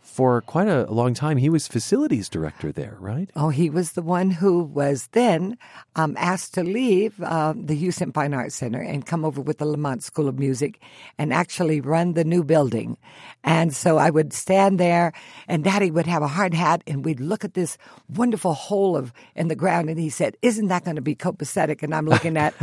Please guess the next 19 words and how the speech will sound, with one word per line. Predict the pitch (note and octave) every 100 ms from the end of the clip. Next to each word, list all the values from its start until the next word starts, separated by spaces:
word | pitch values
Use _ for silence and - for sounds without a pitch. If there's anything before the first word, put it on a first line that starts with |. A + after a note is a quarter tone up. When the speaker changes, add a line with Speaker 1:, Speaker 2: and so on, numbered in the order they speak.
| -
Speaker 1:
<laughs> | A3+
Speaker 2:
all | F3
the | E3+
dirt | E3 E3+ -
going, | E3 D3+ D3 - - - -
"I | A#3
don't | C#4+ D4
see | B3+ C#4+
what | C4 B3+
you're | C4+
seeing | - C#4+ C4+ A3+
yet," | G#3 -
but | A3+ A3+ G3+ - - - -
when | E3 G3+
it | G#3+
was | A3+
built, | D#3 G#3+ F#3 -
it | D3+ -
was | D#3+